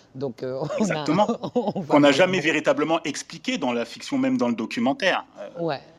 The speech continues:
Speaker 2: cette
Speaker 1: on a
Speaker 2: embrouille-là.
Speaker 1: Oh, mais on peut, on, on la décèle. Enfin, justement, je pense que si on avait plus de, d'infos sur la nation d'islam, ça, ça, ça apparaîtrait, euh, plus clairement.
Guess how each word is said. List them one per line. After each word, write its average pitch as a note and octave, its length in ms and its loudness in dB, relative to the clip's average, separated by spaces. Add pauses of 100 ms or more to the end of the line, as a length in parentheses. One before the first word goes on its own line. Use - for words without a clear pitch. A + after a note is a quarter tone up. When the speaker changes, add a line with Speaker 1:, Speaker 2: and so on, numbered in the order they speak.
(100)
Speaker 2:
cette - 240 0
Speaker 1:
on C3 40 8
a - 20 8
Speaker 2:
embrouille-là. B2+ 520 6 (720)
Speaker 1:
Oh, A#3+ 300 2
mais F3 140 -4
on D3+ 140 -6
peut, D#3 280 -12
on, D3+ 320 -10
on D3 40 -10
la C#3+ 180 -8
décèle. E3+ 340 -2
Enfin, D3+ 280 -6
justement, D3+ 420 -4
je - 100 -14
pense - 180 -10
que C#3+ 120 -10
si E3+ 240 -12
on E3 180 -8
avait C#3 300 -10
plus D#3 400 -14
de, D3+ 180 -12
d'infos C#3+ 480 -10 (300)
sur D#3 180 -4
la C3 140 -2
nation C#3 280 -8
d'islam, C#3+ 540 -6 (340)
ça, C#3 420 -8
ça, C3+ 200 -8
ça C#3+ 140 -4
apparaîtrait, D3 680 -4
euh, C3 260 -4
plus D3+ 200 -12
clairement. C3 420 -10